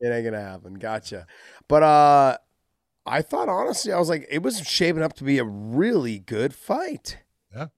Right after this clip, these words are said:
Speaker 2: it was. The one thing that I really looked at when I'm, you know, and, and one has their weight, you know, uh, hydration
Speaker 1: Oh, yeah.
Speaker 2: tests and stuff, there was a huge difference in <laughs> size between Demetrius and Moraes. I'm just like,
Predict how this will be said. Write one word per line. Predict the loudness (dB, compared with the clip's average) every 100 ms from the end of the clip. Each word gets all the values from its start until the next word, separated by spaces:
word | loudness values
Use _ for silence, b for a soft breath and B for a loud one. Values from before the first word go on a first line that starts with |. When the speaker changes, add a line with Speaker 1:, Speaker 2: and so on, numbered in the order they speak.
| _ _ _
Speaker 2:
it | -2
was. | -2 -4 -10 _ _ _ _ _
The | 0
one | 2 2
thing | 0 -4
that | -4
I |
really | -4 -2 -2 -2
looked | -4 -6
at | -4 -4
when | -6
I'm, | -10 -14
you | -12
know, | -10 -10
and, | -14 -18
and | -18 -10 -4
one | -4
has | -4 -6 -6
their | -6 -4 -4
weight, | -6 -10 -10 -14 _ _ _ _
you | -20
know, | -20 _ _
uh, | _ _ _ _ _ _ _ _ -14
hydration | -12 -4 -2 -2 -6 -12 -12 -14 _ -18
Speaker 1:
Oh, |
yeah. | -8
Speaker 2:
tests | -6 -6 -10
and | -6
stuff, | -4 -4 _ _ _ _ _ _
there | -2 0
was | 0 -2 -2
a | -6 -8 _
huge | -2 -2 -4 -2
difference | -2 -2 -14 -18 -20
in | -20
<laughs> | -6
size | -4 -4 -8 -18 -8
between | -10 -6 -6 -4
Demetrius | -8 -10 -12 -12 -8 -6 -6 -8 _ _ _ _
and | -14 -4
Moraes. | 0 0 0 -4
I'm | -6
just | -8 -4
like, | -4 -4